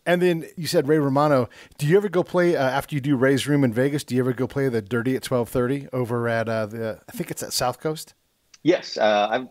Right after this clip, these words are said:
Speaker 2: I've been there. Gabe's
Speaker 1: Yeah,
Speaker 2: a friend
Speaker 1: Gabe's
Speaker 2: of
Speaker 1: good
Speaker 2: mine,
Speaker 1: dude.
Speaker 2: Gabe Lopez, the guy who runs that thing.
Speaker 1: Yeah.
Speaker 2: And, uh,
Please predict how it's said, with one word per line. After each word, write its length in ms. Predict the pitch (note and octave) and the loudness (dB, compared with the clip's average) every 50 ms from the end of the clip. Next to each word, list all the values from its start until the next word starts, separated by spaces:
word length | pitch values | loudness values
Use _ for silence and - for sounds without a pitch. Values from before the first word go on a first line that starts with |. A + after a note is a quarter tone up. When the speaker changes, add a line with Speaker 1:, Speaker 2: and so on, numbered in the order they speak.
| _ - | _ -4
Speaker 2:
I've 200 | - C#3 C3+ B2+ | -4 -4 -2 -2
been 160 | C3+ C#3+ B2+ | -4 -4 -2
there. 180 | A#2+ A#2 A#2 A2+ | -2 -2 -2 -4
Gabe's 420 | G#2 F#2+ A2 A#2 A#2+ A#2+ A#2+ A#2 B2 | -4 -4 -4 -4 -4 -4 -4 -2 0
Speaker 1:
Yeah, 200 | B2+ C3 C3+ A#2 | 2 2 2 0
Speaker 2:
a 60 | - | -2
friend 200 | - C#3+ C#3+ B2 | -2 -2 -2 -2
Speaker 1:
Gabe's 40 | A2+ | 0
Speaker 2:
of 40 | A2+ | 0
Speaker 1:
good 60 | B2 B2+ | 0 0
Speaker 2:
mine, 100 | A#2 A#2+ | 0 2
Speaker 1:
dude. 100 | B2 A#2+ | 0 0
Speaker 2:
Gabe 140 | G2+ G2 F2+ | 0 -2 -4
Lopez, 300 | G2 G2+ G2+ - G#2+ - - | -4 -6 -4 -4 -8 -8 -8
the 60 | G2 | -8
guy 200 | F2 G2 F#2+ F#2+ | -6 -4 -4 -4
who 120 | G#2 G2 | -4 -6
runs 300 | F#2 F#2+ G2 G2+ G#2 F#2 | -6 -6 -6 -6 -6 -4
that 240 | G#2 G#2 G#2+ - - | -2 -2 -2 -2 -4
thing. 80 | A#2 A#2 | -6 -6
Speaker 1:
Yeah. 240 | A2 G#2 F#2+ F2 - _ _ _ _ _ _ _ _ _ _ _ _ _ _ - | -4 -6 -6 -10 -14 _ _ _ _ _ _ _ _ _ _ _ _ _ _ -2
Speaker 2:
And, 320 | A#2 A2+ A#2 A#2 A2+ A2 | 0 2 2 2 0 -2
uh, 260 | A2 A2 G#2+ G#2 G#2 | -2 -2 -2 -2 -4